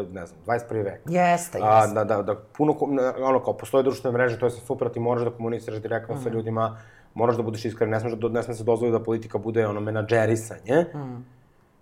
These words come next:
Speaker 1: I da negde ne, ne kalkulišeš sa vrednostima, što kao, pogotovo Ne dajemo Beograd, nikad nije radio.
Speaker 2: Mhm.
Speaker 1: Zelenović tu i tamo, ali dobro.
Speaker 2: <laughs>
Speaker 1: Niko nije savršen. <clears throat>
Speaker 2: Da, on
Speaker 1: Ovaj,
Speaker 2: se baš mučio sam u Šapcu. Mislim, to kad pomislite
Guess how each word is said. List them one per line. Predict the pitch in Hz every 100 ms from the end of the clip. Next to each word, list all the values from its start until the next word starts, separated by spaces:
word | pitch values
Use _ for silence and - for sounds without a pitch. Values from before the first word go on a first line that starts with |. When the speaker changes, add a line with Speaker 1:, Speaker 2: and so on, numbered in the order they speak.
| _ -
Speaker 1:
I | 120 123 123 123 123 117
da | 120
negde | 123 120
ne, | 127 123
ne | 127
kalkulišeš | 123 120 - 127 139 139 120 -
sa | 113
vrednostima, | 110 120 127 143 127
što | - 117
kao, | 123 120 110 -
pogotovo | - 113 120 117
Ne |
dajemo | 113 117
Beograd, | 110 113 113
nikad | 123 120 123 92
nije | 92 92
radio. | 92 95 117 156
Speaker 2:
Mhm. | 143 123 117 117 - - -
Speaker 1:
Zelenović | 131 123 110 104 95
tu | -
i | 92
tamo, | 98 117 127
ali | 95
dobro. | 90 101 139 156
Speaker 2:
<laughs> | - - - - -
Speaker 1:
Niko | 127 120 113
nije | 104 90
savršen. | - 104 113 - 170 - - -
<clears throat> | 190 160 139 - 80
Speaker 2:
Da, | 131 131 131 131
on |
Speaker 1:
Ovaj, | 131 131
Speaker 2:
se | 127
baš | 269 247
mučio | 233 - - 92
sam | - 147 85 85 -
u |
Šapcu. | 110 127 - - - -
Mislim, | - 127 180
to | 202
kad | 208 -
pomislite | 208 240 226 196